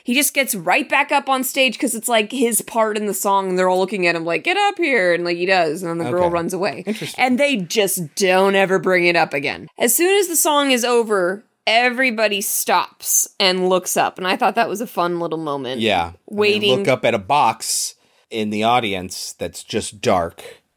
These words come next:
Speaker 1: Waiting for somebody with gloved hands to clap.
Speaker 2: Uh-huh.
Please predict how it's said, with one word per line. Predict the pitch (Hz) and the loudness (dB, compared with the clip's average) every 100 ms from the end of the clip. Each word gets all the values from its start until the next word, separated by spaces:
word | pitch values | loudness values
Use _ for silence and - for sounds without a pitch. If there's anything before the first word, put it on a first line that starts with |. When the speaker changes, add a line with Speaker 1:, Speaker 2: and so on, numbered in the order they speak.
| _ - | _ -4
Speaker 1:
Waiting | 214 220 220 220 | 0 2 0 -2
for | 214 202 190 | 0 2 2
somebody | - 220 220 208 202 | 0 -2 0 0 0
with | 185 180 190 175 | 0 -2 -6 -6
gloved | 190 190 196 - | -2 0 -2 -6
hands | 196 170 156 147 - | -6 -6 -6 -8 -10
to | 175 | -10
clap. | - 160 131 - - _ _ | -6 -2 -2 -4 -20 _ _
Speaker 2:
Uh-huh. | 104 95 92 | -10 -10 -10